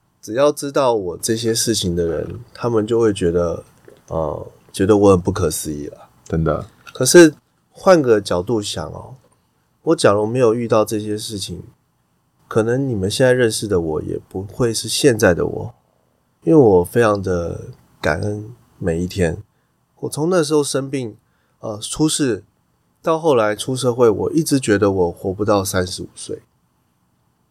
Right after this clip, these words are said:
Speaker 1: 因为我就觉得我身体状况不好，而且我觉得老天应该不会让我多留太久，所以我非常珍惜每一天，我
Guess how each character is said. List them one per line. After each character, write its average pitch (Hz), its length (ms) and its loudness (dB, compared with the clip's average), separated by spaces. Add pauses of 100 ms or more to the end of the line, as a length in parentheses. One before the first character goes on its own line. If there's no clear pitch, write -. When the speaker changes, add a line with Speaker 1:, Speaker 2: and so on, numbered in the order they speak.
(140)
Speaker 1:
因 175 120 6
为 151 60 10
我 120 60 8
就 139 120 4
觉 113 100 2
得 101 80 6
我 92 80 0
身 104 180 -2
体 95 80 -4
状 87 220 -4
况 87 180 -2
不 85 160 -12
好， - 240 -18 (640)
而 107 100 -2
且 113 120 2
我 92 120 4
觉 95 120 -4
得 92 260 2 (680)
老 90 120 2
天 107 200 0
应 107 80 -4
该 104 220 4
不 95 160 -6
会 104 140 0
让 101 200 0
我 - 280 -8 (440)
多 101 160 2
留 87 180 0
太 - 200 -2
久， - 220 -10 (840)
所 - 160 0
以 107 40 6
我 101 180 4
非 107 160 -2
常 104 220 0 (380)
珍 110 200 4
惜 98 200 -2
每 90 180 0
一 90 40 -2
天， 90 240 -2
我 87 180 -2